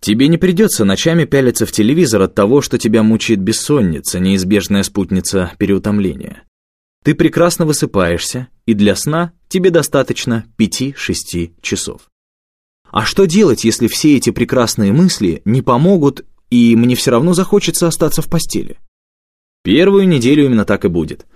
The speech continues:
но ты должен преодолевать себя. Раман был убеждён, что положительный образ себя всегда побеждает,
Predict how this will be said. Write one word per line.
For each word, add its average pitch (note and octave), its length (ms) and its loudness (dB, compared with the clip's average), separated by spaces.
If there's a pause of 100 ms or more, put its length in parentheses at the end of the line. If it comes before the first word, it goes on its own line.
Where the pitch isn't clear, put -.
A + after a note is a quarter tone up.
(180)
но G#2 180 0
ты D#3 160 2
должен D3 360 2
преодолевать A#2+ 760 2
себя. D2+ 420 -12 (240)
Раман C#3 380 0
был B2+ 120 2
убеждён, C3 540 0 (160)
что - 220 -4
положительный G#2+ 640 0
образ G#2 340 -2
себя B2+ 320 -2
всегда B2 340 -2
побеждает, B2+ 640 -4